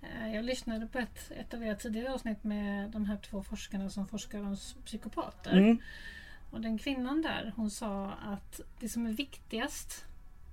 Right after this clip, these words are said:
Speaker 1: eh, i, när man ska läka efteråt och hur man ska skydda sig ifrån de här personerna är att ha självtillit
Speaker 2: Mm.
Speaker 1: och självmedkänsla, alltså
Speaker 2: Mm.
Speaker 1: förstående för sig själv.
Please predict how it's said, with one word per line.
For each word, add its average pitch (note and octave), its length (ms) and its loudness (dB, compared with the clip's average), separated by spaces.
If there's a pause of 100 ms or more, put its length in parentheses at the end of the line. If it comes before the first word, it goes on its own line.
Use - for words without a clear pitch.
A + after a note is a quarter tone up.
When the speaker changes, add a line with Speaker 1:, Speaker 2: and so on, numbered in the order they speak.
(120)
Speaker 1:
eh, A3 360 2
i, F#3+ 520 0 (1080)
när A#3 140 6
man G#3 140 8
ska - 160 2
läka G3+ 440 6
efteråt G3 640 0
och F#3 160 0 (240)
hur A3 100 8
man G3 120 10
ska G3 160 0
skydda G3+ 380 4
sig G3+ 280 6
ifrån G3 320 2
de G3 120 4
här G3 80 4
personerna G#3 760 4
är G3 280 4
att - 340 0 (380)
ha G3+ 160 4
självtillit G#3 1080 2 (120)
Speaker 2:
Mm. D#3+ 220 2 (260)
Speaker 1:
och G#3+ 180 -2
självmedkänsla, G3 1040 2
alltså - 200 -4 (100)
Speaker 2:
Mm. D#3+ 120 8
Speaker 1:
förstående F#3+ 420 4
för G3+ 100 0
sig G#3 180 -2
själv. C#4 340 0